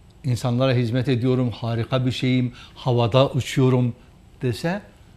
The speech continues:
orada hemen karşısına sivrisinek çıkar.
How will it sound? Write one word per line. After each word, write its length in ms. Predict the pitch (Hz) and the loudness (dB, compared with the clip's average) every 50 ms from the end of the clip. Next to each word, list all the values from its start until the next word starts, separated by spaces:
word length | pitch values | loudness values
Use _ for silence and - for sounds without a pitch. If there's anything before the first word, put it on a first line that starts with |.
| - - - - - - - - - - - - - - - | -20 -20 -20 -20 -20 -20 -20 -20 -20 -20 -20 -20 -20 -20 -6
orada 320 | - 143 147 147 165 143 160 | -4 -2 -2 0 0 -2 0
hemen 300 | 180 185 185 185 185 180 - - - - - - | -2 -2 -2 -2 -4 -6 -10 -18 -20 -20 -12 -6
karşısına 560 | - 147 131 - 135 - - 160 170 190 214 208 - - - - - | -6 -6 -4 -6 -8 -6 -4 -2 -2 -2 -4 -6 -12 -20 -20 -20 -20
sivrisinek 640 | - - 160 143 147 180 175 175 170 156 143 127 110 | -6 -2 0 0 2 0 -2 -2 0 0 0 0 0
çıkar. 420 | - - - 113 101 101 - - | -4 -8 -10 -10 -10 -10 -12 -14